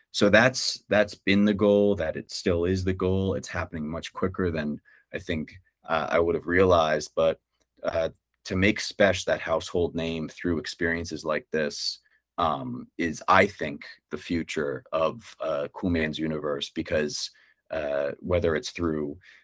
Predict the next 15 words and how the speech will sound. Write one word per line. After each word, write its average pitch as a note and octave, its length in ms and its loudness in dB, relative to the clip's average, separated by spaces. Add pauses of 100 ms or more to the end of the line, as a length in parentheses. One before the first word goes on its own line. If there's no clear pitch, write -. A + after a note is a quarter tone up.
(140)
uh, D#2+ 180 -2
entertainment, F#2+ 880 6
art, G2 360 6 (100)
I F2+ 140 4
R F#2+ 100 6
L F#2 120 6
experiences, F#2 1200 0 (140)
uh, D#2+ 240 -2
music, G2 840 6 (100)
whatever, A2 920 2 (380)
I F2+ 140 -2
think F2+ 480 0 (440)
making G2+ 420 2
sure F#2+ 600 4
that E2 400 -2